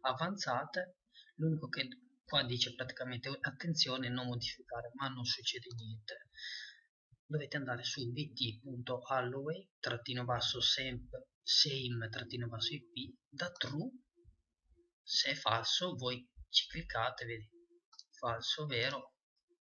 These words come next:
voi dovete mettere vero, fare applica e poi fare ok.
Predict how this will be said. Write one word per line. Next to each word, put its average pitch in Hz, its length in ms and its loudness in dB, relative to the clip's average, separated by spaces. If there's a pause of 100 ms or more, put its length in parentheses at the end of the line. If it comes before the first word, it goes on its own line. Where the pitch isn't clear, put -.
(200)
voi 131 100 0
dovete 117 300 0
mettere 113 340 2
vero, 123 460 2 (100)
fare 120 300 0 (160)
applica - 360 -8
e - 960 -16
poi 143 400 2
fare 123 240 0
ok. 123 460 -2